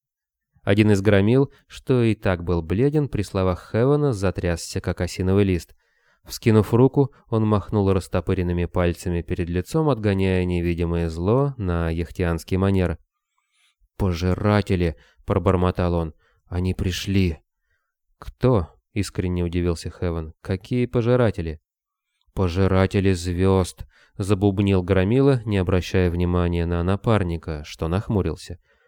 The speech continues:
«Они пришли из темноты, все как в святой книге, все точно так. Прошла тысяча лет, и распахнулась бездна, исторгнув зло. Они пришли пожрать наши души, наши планеты,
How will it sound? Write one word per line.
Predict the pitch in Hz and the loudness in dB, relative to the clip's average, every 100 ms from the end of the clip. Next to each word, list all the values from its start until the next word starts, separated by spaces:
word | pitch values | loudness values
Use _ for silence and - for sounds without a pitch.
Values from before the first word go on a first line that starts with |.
| _ _ | _ _
«Они | 82 90 90 | -6 -2 -2
пришли | 92 92 - 95 95 | -2 -4 -4 -2 -2
из | 87 | -2
темноты, | - 98 95 92 98 92 87 _ _ _ | -4 -2 -2 -2 -2 -2 -4 _ _ _
все | - - 104 | -14 -2 0
как | 110 104 | 0 -4
в | - | -6
святой | - 104 104 110 | -2 -2 2 2
книге, | 104 - 98 101 104 90 82 - _ _ | 0 -4 -2 -2 -2 -4 -4 -8 _ _
все | - - 98 90 | -20 -6 -4 -4
точно | - 95 87 - 95 | 0 0 0 -2 -4
так. | - 95 87 - - _ _ _ - | -2 -2 -2 -4 -16 _ _ _ -4
Прошла | 92 87 101 95 | -2 -2 0 0
тысяча | 107 107 - 95 | 0 -2 -2 0
лет, | 90 107 - - _ | 2 0 -2 -12 _
и | 117 | 4
распахнулась | 120 110 - 117 - 113 110 98 | 6 4 2 0 0 0 2 0
бездна, | 87 95 95 87 90 87 | 0 2 2 2 -2 -2
исторгнув | - - 85 85 85 80 | -4 -4 -2 -2 -4 -4
зло. | 78 80 82 76 - _ _ _ _ | -6 -2 -2 -2 -8 _ _ _ _
Они | 90 87 | -6 -4
пришли | - 87 82 92 | -4 -6 -4 -6
пожрать | 90 90 85 87 85 | -2 -4 -2 -2 -2
наши | 92 87 90 | -2 -4 -6
души, | 87 95 92 - 87 - _ _ | -2 0 0 -2 -6 -6 _ _
наши | 95 92 - | -6 -4 -6
планеты, | - 92 90 87 87 - 82 | -6 -4 -4 -4 -6 -6 -12